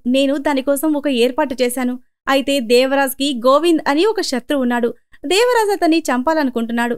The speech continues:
కానీ తను జైల్లో ఉన్నాడు. అందువల్ల తనేమీ చేయలేకపోతున్నాడు. మీరు గోవింద్ని చంపారంటే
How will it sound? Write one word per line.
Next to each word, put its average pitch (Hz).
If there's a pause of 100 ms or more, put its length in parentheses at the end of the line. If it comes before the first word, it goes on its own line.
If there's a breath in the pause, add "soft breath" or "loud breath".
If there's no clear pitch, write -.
(140)
కానీ 277
తను 269
జైల్లో 240
ఉన్నాడు. 240
అందువల్ల 247
తనేమీ 247
చేయలేకపోతున్నాడు. 233 (340)
మీరు 403
గోవింద్ని 392
చంపారంటే 285